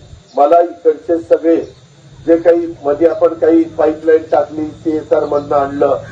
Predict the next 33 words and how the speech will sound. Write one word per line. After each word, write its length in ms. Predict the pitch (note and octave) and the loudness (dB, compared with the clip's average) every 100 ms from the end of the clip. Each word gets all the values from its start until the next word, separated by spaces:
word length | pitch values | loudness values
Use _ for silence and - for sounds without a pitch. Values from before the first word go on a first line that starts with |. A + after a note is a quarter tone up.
| - - - | -20 -20 -2
अशा 240 | C#3 C#3 E3+ | -2 2 2
काही 200 | E3+ E3+ | 2 0
गोष्टी 340 | D#3 D3+ E3+ | -2 -4 0
आपण 220 | D#3 E3 | 0 0
केलेल्या 480 | D#3 - D3 C#3 C3 | -2 -4 -6 -4 -2
आहेत. 120 | A2 - - - - - - | -4 -8 -20 -20 -20 -18 0
हा, 200 | D3 D3+ | 2 2
हे 40 | |
काय, 200 | C#3+ B2+ | 0 -4
हे 160 | A2+ C#3+ | -4 -8
कोणी 220 | F#3+ G3+ | -4 -4
दिलं? 260 | F#3+ D3+ F3 F#3+ F#3 - C3+ - - - - - - - - | -2 0 0 -2 -12 -14 -18 -20 -18 -18 -18 -20 -20 -20 -2
हा, 220 | - D#3 D3+ | 2 4 6
हे 140 | D#3+ | 4
काय, 180 | D#3 C3+ | 4 -2
हे 40 | |
काय, 180 | A#2+ A2+ - - - - | -2 -8 -10 -20 -20 -12
कुणी, 240 | C#3+ E3 E3 | -2 0 0
कुणाला 580 | C#3 C3+ - D#3+ E3 | -6 -10 0 2 4
व्हायरल 360 | D#3 C#3+ D3 D#3 | 4 2 2 -6
करायचं 440 | - D#3 D#3 D#3 | -2 0 0 0
असेल 340 | D#3 - D#3+ - | -4 -2 -6 -2
तर 60 | |
करा. 360 | D#3 E3 D3 C3+ - - - - | 0 2 4 2 -2 -18 -20 -6
याच्यात 460 | - C#3+ E3 - - | -2 2 2 2 -2
सगळं 180 | E3 F3+ | 0 2
अतिशय 440 | E3+ - - F#3 | 0 -4 -6 -4
व्यवस्थितपणे 800 | E3+ E3+ E3+ - E3+ - E3 D#3+ C#3+ - - _ - - | 0 2 2 -2 -8 -2 0 0 -6 -16 -20 _ -20 -6
दिलेलं 320 | D#3+ D#3+ D3+ | 0 0 0
आहे, 100 | - - - _ - _ D3+ | -2 -6 -20 _ -20 _ -12
ते 160 | D3+ D#3 - - - - - - A#2 | -8 -8 -10 -20 -20 -20 -20 -18 0
व्हायरल 400 | C3+ D3+ D#3+ E3+ | 2 4 2 -2
करा, 300 | E3+ D#3+ | 2 2